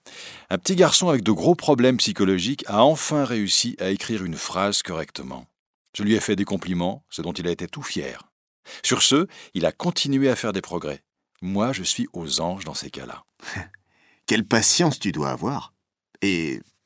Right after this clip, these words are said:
Speaker 2: tu n'as jamais de problème de discipline ?
Speaker 1: Non, je n'ai rencontré aucun problème de discipline, du moins jusqu'à présent.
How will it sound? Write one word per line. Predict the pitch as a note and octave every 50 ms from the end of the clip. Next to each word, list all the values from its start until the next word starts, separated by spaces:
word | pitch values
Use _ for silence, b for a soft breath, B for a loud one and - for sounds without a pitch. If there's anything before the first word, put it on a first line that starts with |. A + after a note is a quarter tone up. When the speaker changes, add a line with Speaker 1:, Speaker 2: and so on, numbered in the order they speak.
| _ _ -
Speaker 2:
tu | - A1+
n'as | A#1 C2+ C2+
jamais | - - E2 E2+ F2 F#2
de | -
problème | - - - C#2+ D2+ E2+ G#2 G2+ F2
de | C#2+ D2
discipline ? | C2 B1 D2+ D2+ - - E2 - - - B2 D#3 - - _ _ _ -
Speaker 1:
Non, | A2+ A#2 A#2 G#2+ G#2+ G#2+ - _ _ _ -
je | A2 G#2+
n'ai | A2 G#2+ G#2+
rencontré | G#2+ A2+ A2 G#2+ A2 G#2+ G2 - -
aucun | G#2 G2+ F#2 - - D3 D#3+
problème | D3+ - - A2+ A2 A#2+ A#2
de | G#2
discipline, | G2 G2 F#2+ - G2+ D#2+ - F#2+ G#2 A2 A2 - _ _ -
du | F#2 E2 G2+
moins | F#2+ F2+ G2
jusqu'à | G#2 A2+ A#2 - -
présent. | - - - - - -